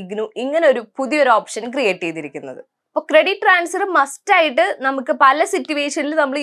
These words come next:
യൂസ് ചെയ്യുന്നതാണ്. ഇപ്പൊ ഒരുപാട് എൻക്വയറീസ് നമുക്ക് തന്നെ വരുന്നുണ്ട്, ക്രെഡിറ്റ് ട്രാൻസ്ഫർ ചെയ്യോ, വേറൊരു യൂണിവേഴ്സിറ്റിയിൽ നിന്ന് ഇഗ്നു യൂണിവേഴ്സിറ്റിയിലേക്ക് ചേഞ്ച് ചെയ്യാൻ പറ്റുമോ എന്നുള്ള ഒരുപാട് എൻക്വയറീസ് നമുക്ക് വരുന്നുണ്ട്.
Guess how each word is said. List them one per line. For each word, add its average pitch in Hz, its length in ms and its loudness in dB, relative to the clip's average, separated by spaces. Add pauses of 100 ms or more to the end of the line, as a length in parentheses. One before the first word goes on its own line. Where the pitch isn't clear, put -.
യൂസ് 247 260 -6
ചെയ്യുന്നതാണ്. 247 500 2 (220)
ഇപ്പൊ 254 160 0
ഒരുപാട് 262 400 4
എൻക്വയറീസ് 277 560 2
നമുക്ക് 254 300 -2
തന്നെ 277 200 0
വരുന്നുണ്ട്, 254 480 0
ക്രെഡിറ്റ് 233 320 -4
ട്രാൻസ്ഫർ 240 340 0 (120)
ചെയ്യോ, 208 280 -2 (440)
വേറൊരു 277 400 4
യൂണിവേഴ്സിറ്റിയിൽ 262 720 0
നിന്ന് 262 160 2
ഇഗ്നു 226 260 -4
യൂണിവേഴ്സിറ്റിയിലേക്ക് 233 760 -6
ചേഞ്ച് 226 300 -2
ചെയ്യാൻ 233 240 2
പറ്റുമോ 208 320 -2 (360)
എന്നുള്ള 339 260 2
ഒരുപാട് 302 420 6
എൻക്വയറീസ് 294 580 2
നമുക്ക് 294 260 2
വരുന്നുണ്ട്. 202 380 0